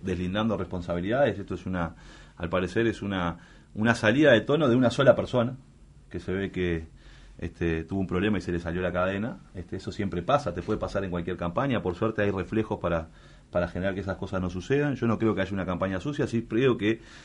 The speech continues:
este, en realidad la comunicación que hizo esta persona fue una comunicación, este, concretamente envenenada,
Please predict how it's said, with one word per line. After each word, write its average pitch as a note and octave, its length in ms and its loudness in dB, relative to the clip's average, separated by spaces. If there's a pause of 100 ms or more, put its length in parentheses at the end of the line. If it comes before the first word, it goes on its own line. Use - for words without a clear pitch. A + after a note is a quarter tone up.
(140)
este, F#2 440 0
en F#2 100 0
realidad F#2+ 520 4
la F#2+ 160 2
comunicación F#2+ 600 0
que A2+ 80 0
hizo A2+ 140 2
esta G#2 180 0
persona A2+ 500 0 (300)
fue A2 160 2
una A2+ 100 6
comunicación, G2 640 2 (400)
este, E2 640 -4 (400)
concretamente A2 600 2
envenenada, F#2 600 0